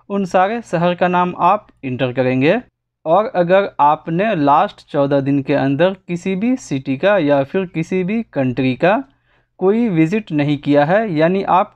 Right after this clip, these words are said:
कहीं भी नहीं गए हैं, तो यहाँ पर आप जिस भी सिटी में रहते हैं बस उस सिटी का नाम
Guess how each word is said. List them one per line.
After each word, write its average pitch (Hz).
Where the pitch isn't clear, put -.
कहीं 170
भी 208
नहीं 139
गए 135
हैं, 196
तो 220
यहाँ 190
पर 220
आप 175
जिस 156
भी 226
सिटी 139
में 151
रहते 139
हैं 185
बस 143
उस 151
सिटी 139
का 170
नाम 135